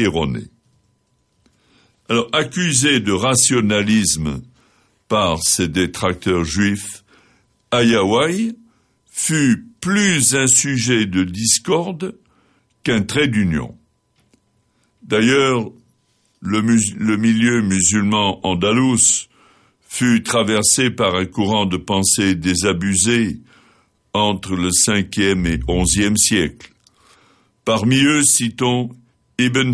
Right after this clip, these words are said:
Hazm ou Ali ibn Ahmad, qui a vécu de neuf cent quatre-vingt-quatorze à mille soixante-quatre. Arabo-persan,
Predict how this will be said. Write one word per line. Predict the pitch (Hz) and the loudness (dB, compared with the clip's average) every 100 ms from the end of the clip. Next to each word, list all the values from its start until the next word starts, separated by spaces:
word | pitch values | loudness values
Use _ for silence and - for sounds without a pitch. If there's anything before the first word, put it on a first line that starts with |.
| 95 | 0
Hazm | 123 113 - 76 71 - _ _ _ _ _ _ - | 0 0 0 -4 -8 -14 _ _ _ _ _ _ -2
ou | 104 107 104 - _ | 0 0 -2 -8 _
Ali | 104 107 110 117 - | 0 2 2 2 0
ibn | 104 104 95 - | -2 0 0 -2
Ahmad, | 104 95 90 85 60 58 50 - _ _ _ _ _ _ - | -6 -6 -4 -2 -2 -6 -12 -16 _ _ _ _ _ _ 0
qui | 113 117 117 113 | 4 4 2 0
a | 104 | -2
vécu | 90 104 98 117 113 | 0 -4 -2 0 0
de | 98 92 | 0 -2
neuf | 101 104 | -2 0
cent | - 110 101 | 0 0 -2
quatre-vingt-quatorze | 104 92 101 95 92 85 90 78 98 101 95 - - | -4 -4 -4 -2 -2 -2 -4 -2 0 0 -2 -4 -4
à | 90 | -2
mille | 90 104 92 | 0 0 0
soixante-quatre. | - 90 - 85 78 - 76 65 - - - - - - _ _ - | 0 0 0 -2 -4 -4 -4 -4 -10 -20 -20 -20 -20 -20 _ _ -4
Arabo-persan, | 117 127 131 147 143 143 117 - - 143 165 - | 0 0 2 2 0 0 0 0 0 0 -4 -8